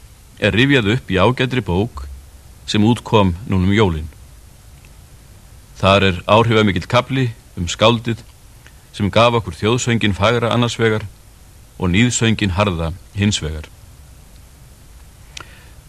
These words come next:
Þjóðskáldið virtist tapa um stund trúnni á landið sem hann þó unni hugástum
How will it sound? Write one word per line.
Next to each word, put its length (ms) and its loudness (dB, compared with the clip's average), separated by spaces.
Þjóðskáldið 760 0
virtist 360 0
tapa 400 2
um 120 0
stund 500 -2
trúnni 340 2
á 60 4
landið 480 0
sem 180 0
hann 140 2
þó 400 2
unni 240 2
hugástum 580 -4